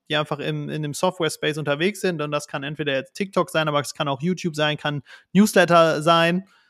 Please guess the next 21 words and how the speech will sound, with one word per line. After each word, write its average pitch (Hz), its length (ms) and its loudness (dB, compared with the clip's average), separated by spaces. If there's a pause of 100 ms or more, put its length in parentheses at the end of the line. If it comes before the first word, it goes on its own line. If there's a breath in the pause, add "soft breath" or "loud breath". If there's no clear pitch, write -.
(140)
ähm, 160 560 -2
die 147 160 -8
darüber 165 360 0
schreiben. 180 580 0 (300 soft breath)
So. - 260 -8 (960 loud breath)
Alles 180 300 4
relativ 180 360 6
kurzfristige 208 640 2
Geschichten. 214 640 0
Und 156 220 -2
dann 175 160 4
machen 175 240 2
wir 151 100 2
auch 147 120 -2
dort 180 520 4 (320)
sehr, 170 300 4
sehr 160 180 4
viel, 165 580 2 (540)
ähm, 151 420 2
seo-Content 196 880 2
einfach. 196 520 -4